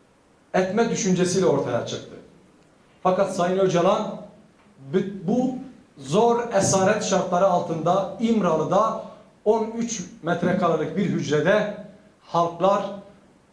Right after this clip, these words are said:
ki Demokratik Toplum ve Barış Çağrısı'nda yirmi yedi Şubat'ta şunu özellikle ifade ediyordu. Bizim Demokratik Toplum ve Barış Çağrımız halkları ve inançları özgür ve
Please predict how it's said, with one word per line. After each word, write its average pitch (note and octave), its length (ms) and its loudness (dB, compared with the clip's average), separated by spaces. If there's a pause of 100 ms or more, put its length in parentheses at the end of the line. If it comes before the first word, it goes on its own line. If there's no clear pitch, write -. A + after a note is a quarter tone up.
ki G#3 440 0 (220)
Demokratik F3+ 640 -2
Toplum F3+ 360 0
ve F#3+ 140 0
Barış F#3 300 0
Çağrısı'nda E3+ 520 0
yirmi F3+ 340 0
yedi F3+ 180 -2
Şubat'ta E3 800 0 (320)
şunu G3+ 420 2 (200)
özellikle F#3 580 2
ifade D3+ 360 2
ediyordu. C3 380 -2 (1040)
Bizim A3 520 2 (680)
Demokratik G3 640 0
Toplum G3 420 2
ve G3+ 160 4
Barış F#3+ 320 2
Çağrımız F#3+ 760 0 (1600)
halkları F#3 800 0
ve G3 200 2
inançları F3+ 720 -2
özgür F3+ 500 0
ve G3+ 100 2